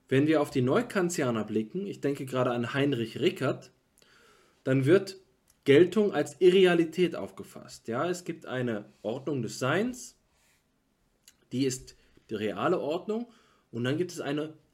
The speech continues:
ein, eine Nachtansicht, ein Gegenbild, eine andere Sphäre der, ähm, der Wirklichkeitsordnung,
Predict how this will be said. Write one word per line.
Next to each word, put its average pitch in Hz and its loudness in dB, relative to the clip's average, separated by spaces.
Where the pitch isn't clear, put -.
ein, 110 -6
eine 92 -8
Nachtansicht, 120 -4
ein 113 -8
Gegenbild, 156 2
eine 143 0
andere 175 0
Sphäre 180 -2
der, 139 2
ähm, 110 -4
der 117 0
Wirklichkeitsordnung, 143 -2